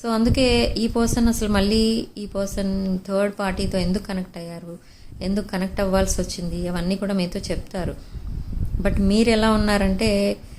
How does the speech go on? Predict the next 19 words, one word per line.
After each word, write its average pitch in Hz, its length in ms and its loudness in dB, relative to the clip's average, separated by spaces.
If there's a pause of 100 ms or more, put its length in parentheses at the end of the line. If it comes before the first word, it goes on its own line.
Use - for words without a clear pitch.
(280)
ఆ, 175 380 -10 (100)
గెట్ 190 160 0
అవుట్ 233 220 2
అనేటట్టు 190 480 2
ఉన్నారు 180 280 0
మీరు. 165 240 0
But 214 260 0
అయినా 233 280 2
కొంతమంది 220 540 2
కాంప్రమైజ్ 202 560 0
అయిపోతారు, 185 600 0 (540)
ఎందుకంటే 233 720 2 (100)
ఇర్రిప్లేసబుల్ 214 960 -2 (420)
అని 185 460 -4 (1600)
ఫీల్ 226 180 -6
అవుతున్నారు 214 380 0
ఇక్కడ 170 180 -8
మీ 170 140 -8
పర్సన్. 170 380 -8